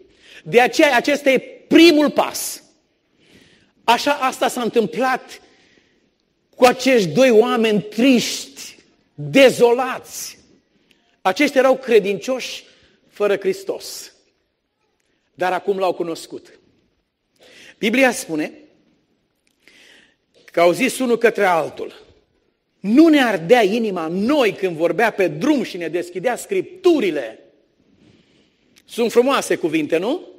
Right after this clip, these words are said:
Foarte frumoase. Au valoare? Nu prea.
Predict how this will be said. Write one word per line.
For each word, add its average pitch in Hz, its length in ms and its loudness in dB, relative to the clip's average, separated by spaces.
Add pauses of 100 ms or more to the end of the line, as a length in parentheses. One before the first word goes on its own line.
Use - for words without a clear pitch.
(1800)
Foarte 214 300 2
frumoase. 139 560 -10 (760)
Au 208 240 2
valoare? 208 560 0 (1300)
Nu 160 200 -10
prea. 135 280 -8